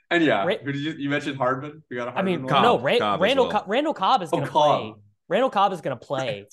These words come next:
Speaker 1: <laughs>
Speaker 2: on the twenty twenty-three New York Jets,
Speaker 3: Yeah, I'm
Speaker 2: like
Speaker 3: not really drafting Hardman in best ball for that reason. It's like, I, he's
Speaker 1: Oh.
Speaker 3: gonna,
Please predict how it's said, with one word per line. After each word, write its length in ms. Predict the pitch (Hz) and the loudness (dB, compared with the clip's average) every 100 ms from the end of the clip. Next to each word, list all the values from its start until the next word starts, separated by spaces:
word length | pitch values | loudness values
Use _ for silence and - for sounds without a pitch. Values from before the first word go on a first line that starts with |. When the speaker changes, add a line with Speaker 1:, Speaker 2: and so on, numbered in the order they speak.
| - | -20
Speaker 1:
<laughs> 100 | - | -4
Speaker 2:
on 160 | 151 | -2
the 80 | 143 | -2
twenty 300 | 143 165 160 | -4 -6 -6
twenty-three 500 | 165 143 127 131 123 | -6 -8 -8 -8 -8
New 100 | 123 | -8
York 220 | 120 117 | -8 -8
Jets, 160 | 147 113 | -6 -2
Speaker 3:
Yeah, 140 | 120 | 0
I'm 80 | 120 | 2
Speaker 2:
like 80 | 151 | 2
Speaker 3:
not 140 | 196 | 2
really 160 | 139 113 | 2 2
drafting 340 | 117 113 104 | 0 -2 -4
Hardman 340 | 101 110 92 90 | -4 -6 -6 -10
in 160 | 85 | -8
best 220 | 90 92 | -8 -8
ball 160 | - 78 | -8 -8
for 100 | 80 | -6
that 140 | 78 | -8
reason. 280 | 78 78 78 | -8 -8 -8
It's 160 | 76 - | -10 -10
like, 300 | 78 76 - _ - | -8 -8 -10 _ -12
I, 160 | - - _ - | -12 -14 _ -14
he's 180 | 135 | -12
Speaker 1:
Oh. 40 | - | -8
Speaker 3:
gonna, 300 | 90 78 | -6 -8